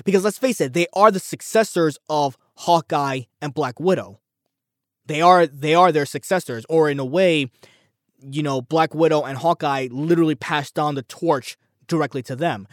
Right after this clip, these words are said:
So it only makes sense that they have some kind of connection, or we're going to see some kind of a connection with them. Bringing Spider-Man into the mix just for the hell of it, uh, I don't know. I, I, I honestly, I honestly don't know. Like, what would be the reason?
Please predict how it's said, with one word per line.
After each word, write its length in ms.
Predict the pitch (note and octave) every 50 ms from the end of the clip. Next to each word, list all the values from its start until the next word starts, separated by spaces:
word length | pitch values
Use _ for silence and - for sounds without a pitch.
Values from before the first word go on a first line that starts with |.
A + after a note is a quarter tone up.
| - - -
So 120 | - -
it 100 | F3+ E3+
only 200 | F3+ F#3 F3+ E3+
makes 240 | E3 D#3+ D#3 C3+ -
sense 240 | - - G3 F3+ -
that 140 | D3+ C3+ -
they 100 | D3 C#3
have 240 | A#2 - D3+ E3 -
some 120 | - D3+
kind 200 | - - D3 C3+
of 80 | B2+ -
connection, 480 | - C#3 C#3+ D#3 D#3 - - - B2
or 260 | - C#3 D#3 D#3+ D#3
we're 160 | C#3 C3+ D3+ C#3
going 160 | C#3 D3+ D3
to 80 | C#3
see 300 | - - - - A3 G#3
some 160 | - - E3+ -
kind 120 | - F3
of 80 | C3+ C3
a 40 |
connection 500 | A#2+ - C#3+ C#3 B2+ - - B2 A#2 A2+ G#2+
with 280 | G#2+ B2+ D#3+ D#3+ _
them. 300 | - A2+ F#2+ F2+ F2+ - _ _ _ _ _ _ _ _ _ _ _ _ _ _ _ _ _ -
Bringing 380 | A#2+ - E3 F#3 A3 C4+ C#4 B3
Spider-Man 640 | - - - - - F3+ F#3 G3+ G#3 G3+ G#3 G#3 G3
into 240 | F3 F#3 F3+ - G3
the 80 | F#3 F3
mix 340 | E3+ F3+ F#3 D#3+ - -
just 260 | - - F3+ E3+ - -
for 140 | - D#3+
the 80 | C#3+ C3
hell 260 | A#2 - D#3 D3 D3+
of 140 | D3+ D3 D3
it, 240 | D#3+ E3 E3 D#3 _ _ _ _ _ _ _ _ _ _ _ _ _ _ _ _ _ _ _ _ _ _ _ _ _ _ -
uh, 1200 | D#3+ E3+ F3 F#3 F#3+ F#3+ F#3+ F#3+ F#3+ F#3 F#3 F3+ F3 E3+ E3 D#3+ D3+ C#3+ C3+ B2+ A#2+ A2 G2 G2+ - _ _ _ -
I 140 | D#3+ F#3
don't 240 | F#3 G3+ G3 F3+ F3
know. 400 | F3 E3+ D#3+ C3+ A#2 A2 G2+ G2 _ _ _ _ _ _ _ _ _ _ _ _ _ _ _ _ _ _ _ _ _ _ - -
I, 380 | E3 D#3+ - D3+ D#3 D#3 D#3 C3+
I, 120 | C#3+ D#3+ E3+
I 40 |
honestly, 340 | F3 F3+ F#3+ F3+ D#3 F3+ F3
I 180 | C#3 D#3+ E3+ F3
honestly 280 | F3 F#3 E3+ - E3+
don't 240 | C#3+ A#2 E3+ D#3 C#3+
know. 120 | D#3+ D#3 C#3
Like, 200 | C3 C#3+ C#3+ C3
what 180 | D3+ F3 G3+ A#3+
would 120 | B3+ G3
be 120 | G#3+ A#3+
the 140 | G#3 E3+ D3+
reason? 720 | C3 B2 B2+ C#3+ D#3+ F3 E3+ D3 - A#2 G2+ F#2+ G2 G2+